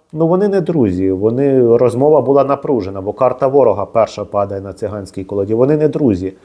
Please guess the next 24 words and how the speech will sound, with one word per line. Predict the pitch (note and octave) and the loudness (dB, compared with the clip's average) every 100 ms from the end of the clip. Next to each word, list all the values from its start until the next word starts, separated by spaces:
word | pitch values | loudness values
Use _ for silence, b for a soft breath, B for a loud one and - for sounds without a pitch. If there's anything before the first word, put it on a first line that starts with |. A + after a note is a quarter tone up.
| b b b | b b b
Розмова | A#2+ C3 C3+ E3+ F3+ | 0 0 2 2 2
ця | F3 D3+ | 2 0
була | D3 D3 | 2 2
дуже | D3+ C#3+ | 2 -2
напружена | C#3+ C#3+ F#3+ G3+ F3 D3 B2+ | -2 -4 -4 -2 -2 -4 -2
і, | |
я | C3+ | 0
би | C#3 | 2
навіть | C#3 C#3 | 2 0
сказав, | C#3 A#2+ C3 C3+ | -2 -2 -2 0
агресивна. | A#2 C3+ B2+ - G#2 F2+ F2+ D#2+ b b b - | -2 0 -2 -2 -4 -4 -8 -16 b b b -2
Далі, | C3+ A#2+ G3+ | 2 2 2
карта | D3+ D#3 F3+ | 0 0 0
священика, | F3 F3+ F3 - G2+ G2 G2+ G#2+ | -2 -2 -4 -4 -6 -4 -6 -6
карта, | A#2+ A#2+ - B2 - B - | 0 -2 0 -2 -2 B -6
ем, | A2+ G#2+ G#2+ G#2 G#2 - | 0 2 2 -4 -8 -2
повчань, | D3 D3 C#3+ D3 A2+ A#2+ B2 _ _ | 0 0 0 0 0 -2 -6 _ _
нрава-, | A#2 C3 C3+ A#2+ A#2+ B2 - - A#2+ | -4 0 4 4 4 2 -2 -12 -6
нравоучень, | A#2+ C3 A#2+ A#2+ A#2+ - C3 A2+ G#2+ | -2 0 2 2 -2 -4 -6 -6 -4
як | A#2 - | -4 -4
це | A2 | -8
правильно | - A2 A2 G#2 | -2 0 0 -4
сказати | - G#2+ G#2+ A2 | -4 -2 0 -2
українською, | G#2 A#2+ G#2 G#2 A2 A2 | -2 -2 -2 -6 -4 -4